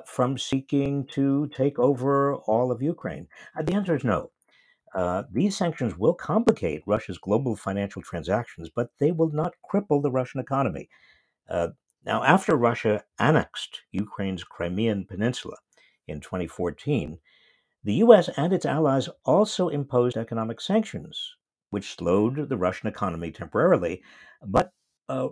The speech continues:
Russia soon rebounded. And since then,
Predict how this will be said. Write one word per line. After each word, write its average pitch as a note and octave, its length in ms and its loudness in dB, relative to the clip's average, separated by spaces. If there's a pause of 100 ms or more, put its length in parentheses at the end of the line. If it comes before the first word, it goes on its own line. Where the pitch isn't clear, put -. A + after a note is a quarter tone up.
Russia G#3 320 0
soon G3 600 2 (120)
rebounded. D3+ 760 2 (640)
And A#2 180 -4
since - 460 -2
then, C3 560 0